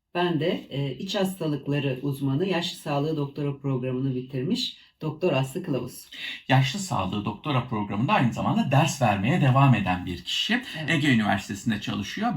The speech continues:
Speaker 2: Ben de özel hekimlik yaparak sağlık üzerine çalışmalarıma devam ediyorum. Biraz bu programın formatından bahsedelim. Programa geçmeden önce sizlere programın formatını anlatalım istiyoruz.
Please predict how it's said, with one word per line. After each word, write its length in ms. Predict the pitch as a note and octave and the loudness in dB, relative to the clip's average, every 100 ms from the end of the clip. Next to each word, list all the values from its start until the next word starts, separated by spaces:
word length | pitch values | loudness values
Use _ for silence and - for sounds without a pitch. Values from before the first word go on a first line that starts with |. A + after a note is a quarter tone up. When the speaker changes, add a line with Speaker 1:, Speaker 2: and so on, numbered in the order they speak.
| C3 | 6
Speaker 2:
Ben 260 | F3+ C3+ | 6 6
de 260 | G2+ G3+ A#3 | 2 0 0
özel 320 | F3+ F#3+ E3 | 0 4 6
hekimlik 420 | C3+ C3+ A#2 A2 A2 | 6 4 4 4 0
yaparak 640 | G2+ - D3+ G3+ - - | -4 0 2 0 -4 0
sağlık 280 | D#3 C3+ - | 6 6 4
üzerine 340 | G2 G2 G2 | -4 -2 -2
çalışmalarıma 720 | - C3+ A2+ - G2+ G2+ B2 C3 | 0 0 0 0 0 4 4 4
devam 320 | F#2 E2+ F2 | 2 -2 -4
ediyorum. 400 | E2+ - D#2+ - - - - - - - | -6 -10 -10 -16 -18 -16 -14 -14 -10 2
Biraz 340 | F4+ D#4+ G#3 | 6 6 6
bu 100 | G3+ | 0
programın 500 | B3+ A3+ D3 C#3+ G3 | 0 0 2 2 2
formatından 720 | - D#3 D#3 D3+ G3+ G#3 A3 | 0 2 4 2 4 6 6
bahsedelim. 640 | G3+ F#3+ - F#3 F3+ B3 C4 | 4 2 0 -2 2 2 4
Programa 440 | E3+ D#3 D#3+ D#3+ | 2 2 2 2
geçmeden 580 | D3 G3 G3 A#2 G2 F#2+ | 2 0 0 -4 -2 -2
önce 360 | F#2 F#2+ G3+ G#3+ | -2 0 0 0
sizlere 560 | - D3+ A#2 B2+ G#3 | -2 -4 0 0 2
programın 460 | G#3+ E3+ C3 A#2+ G3+ | 2 2 2 2 2
formatını 580 | G3 C#3 B2 A#2 C3 A2+ | 2 4 6 4 6 6
anlatalım 520 | G2 F#2 - F2+ F#2 | 6 2 -2 -4 -4
istiyoruz. 680 | F2 - - - E2 - | -6 -10 -10 -10 -10 -16